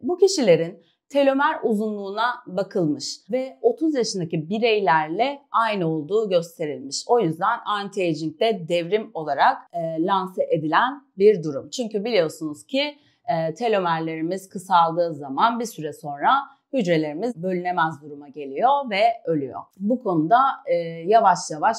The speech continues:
popülerlik kazanan ürünlerden bir tanesi. Peki bu ürünleri dışarıdan almak zorunda mıyız? E, tabii ki değiliz. Ne dedik? E, vücudumuz bunu zaten kendisi üretebiliyor. Peki biz nat seviyelerimizi yükseltmek için ne yapabiliriz? Birincisi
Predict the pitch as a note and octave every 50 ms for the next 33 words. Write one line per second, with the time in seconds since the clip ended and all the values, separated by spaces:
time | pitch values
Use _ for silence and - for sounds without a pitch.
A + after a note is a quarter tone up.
0 | - - - A3+ - - G3+ G3 F3 E3+ E3+ F#3+ G3+ - _ - E3 C#3+ D#3+ D#3+
1 | D#3 F3+ A3 B3+ B3 - G3+ F#3+ F#3 E3+ E3 D#3 D3+ D#3 D#3+ A3+ B3 C4 B3+ A3
2 | G3 - - E3 D3 C#3 C3 C3+ - - - F4 E4 E4+ - A#3 B3 B3+ B3 -
3 | A#3 D4 D4+ A3+ C#4+ B3 A3+ G#3 G#3 A#3 D4 B3+ C#4+ C4 - - C4+ A#3+ A3+ A#3
4 | C#4 D#4 C#4+ A#3+ G#3+ G3+ A3 C4 D#4+ D#4+ D4 A3 A3+ B3 B3 B3+ C4 B3+ B3 B3+
5 | B3 G3 D#3+ D3+ E3+ A#3+ E4 F#4 - - _ _ _ _ _ _ - - G#3 G#3
6 | G#3 G#3+ A3 - F#4 D4+ A3 A#3 A3+ D#4+ C4 A3 A#3+ G#3 F3 D3+ D#3 E3+ F#3 C4
7 | D#4+ D4 G#3 F3 F3 F3 C4 D#4 D4+ - - - - F#3+ F#3 F3+ F3+ A3+ A#3+ A#3
8 | A3 F#3+ E3 E3+ F3 G3+ B3 B3+ A#3+ A3 F#3 F#3 E3+ F3+ A#3+ C#4+ D4+ C#4 B3 A#3
9 | F#3 F3 - C4 C#4 D4+ D4+ - B3+ G#3 F3 E3+ E3 E3 - F4 - B3 G#3+ G3+
10 | F#3+ G3 A3 F3+ E3 E3+ E3 D3+ D3 C3 - - - _ _ _ _ - - C#4+
11 | D4 C#4 B3+ D#4 D4+ C4 C4+ C#4+ D4+ E4+ F#4+ E4+ - - F4 D#4 D4 C#4 C4 B3+
12 | B3 A#3+ A#3+ A#3 B3 C#4 B3+ A#3 A#3+ - - D4 C#4 C4+ C4+ - - D4 D4 -
13 | - - D#4 D4 D4 D#4 D4+ C#4 A#3 - - D#3+ D3 D3 D3+ D3+ D#3 G3+ D4+ E4+
14 | E4 E4 D#4+ E4+ E4 D#4+ D4 C4+ B3+ A#3 - - D#4